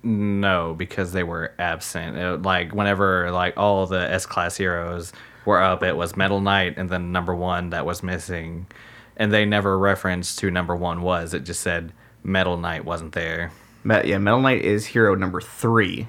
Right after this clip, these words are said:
Speaker 1: Mm-hmm.
Speaker 2: right?
Speaker 1: Okay.
Speaker 2: And then, uh, what's her name? The girl
Speaker 1: Tornado.
Speaker 2: Tornado, yeah. Her, she's number
Speaker 1: Number
Speaker 2: two.
Speaker 1: two. And I can't remember from there. I'd, <laughs> I'd have to rewatch it.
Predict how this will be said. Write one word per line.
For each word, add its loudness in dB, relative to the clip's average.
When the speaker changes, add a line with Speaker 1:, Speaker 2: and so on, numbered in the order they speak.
Speaker 1:
Mm-hmm. 0
Speaker 2:
right? 4
Speaker 1:
Okay. -2
Speaker 2:
And 4
then, 2
uh, 0
what's 2
her 4
name? 2
The 2
girl 6
Speaker 1:
Tornado. 2
Speaker 2:
Tornado, 4
yeah. 2
Her, -2
she's 2
number 0
Speaker 1:
Number -6
Speaker 2:
two. 2
Speaker 1:
two. 0
And -8
I -2
can't -8
remember -8
from -8
there. -2
I'd, -4
<laughs> -2
I'd 4
have -2
to -4
rewatch -2
it. -4